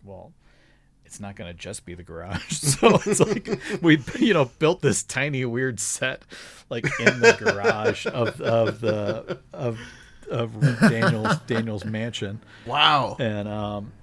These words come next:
Speaker 1: and shot that there. Um,
Speaker 2: <laughs>
Speaker 1: but, like, uh, you know, I, I just love the, like, you know, focus on, like, even the little stuff. It's like, it could be so fun, especially since it's, like, a different time period and things, but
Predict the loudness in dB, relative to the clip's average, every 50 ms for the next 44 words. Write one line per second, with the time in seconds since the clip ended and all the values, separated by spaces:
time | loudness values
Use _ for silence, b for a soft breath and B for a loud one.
0 | -20 -10 -6 -6 -6 -6 -6 -8 -8 -8 -8 -8 -8 -10 -12 -14 -14 -14 -14 -12
1 | -12 -10 -10 -10 -12 -12 -14 -18 _ 0 2 2 2 4 0 0 0 2 0 0
2 | 0 2 0 -2 -2 -2 -4 -14 -16 -16 -16 -20 -20 -20 -20 -20 -20 -20 -20 -20
3 | -20 -20 -20 -18 -10 -8 -8 -6 -6 -8 -8 -8 -8 -8 -10 -12 -16 -20 -20 -20
4 | -20 _ -20 -18 -14 -12 -10 -10 -10 -12 -12 -14 -14 -16 -18 _ _ -14 -12 -12
5 | -12 -12 -14 -16 _ _ _ -18 -14 -12 -12 -12 -12 -12 -12 -14 -14 -16 -16 -16
6 | -16 -16 -14 -16 -16 -16 -14 -16 -16 -18 _ -20 _ _ _ _ _ _ -20 -20
7 | -20 -20 -18 -16 -16 -14 -14 -16 -16 -14 -14 -14 -12 -14 -14 -14 -14 -12 -12 -12
8 | -10 -10 -10 -10 -10 -10 -12 -12 -14 -14 -14 -14 -16 -16 -16 -18 -16 -16 -16 -14
9 | -14 -16 -14 -14 -14 -12 -12 -12 -12 -10 -12 -12 -12 -12 -12 -12 -10 -10 -12 -12
10 | -14 -16 -14 -16 -14 -14 -12 -14 -12 -12 -14 -14 -14 -16 -18 -16 -16 -16 -14 -14
11 | -16 -16 -16 -16 -16 -18 -18 -16 -16 -14 -14 -14 -14 -14 -14 -12 -12 -12 -12 -14
12 | -14 -16 -16 -16 -16 -16 -16 -18 -18 -20 -20 -20 -20